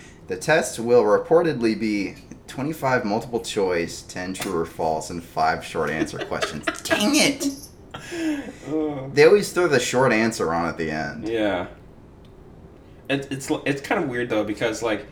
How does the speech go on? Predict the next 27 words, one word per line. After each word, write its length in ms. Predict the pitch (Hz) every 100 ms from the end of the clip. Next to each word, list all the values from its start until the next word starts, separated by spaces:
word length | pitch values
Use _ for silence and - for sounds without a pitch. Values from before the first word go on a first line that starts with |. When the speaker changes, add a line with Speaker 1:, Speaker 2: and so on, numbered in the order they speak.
| - -
Speaker 2:
usually 300 | 208 165 107
those 260 | 104 101
are 80 | 90
actually 300 | 90 - 104
the 120 | 85
easiest 520 | - 90 90 92 -
questions 400 | - 85 90 87
on 180 | 78 87
the 80 | 92
test. 480 | - 85 101 - 98
Speaker 1:
Yeah. 380 | 92 76 69 78
Speaker 2:
It's 80 |
just 120 | 110 104
they're 100 | 104
kind 180 | 110
of 60 | 87
annoying 320 | 82 82 90
'cause 100 | 90
you 40 | 92
have 80 | 90
to 100 | 85
write 240 | 82 85
it 60 | 82
all 180 | 82 82
out. 300 | 90 104 78
Speaker 1:
Yeah, 380 | 87 73 67
exactly. 680 | 73 73 65 69 - 60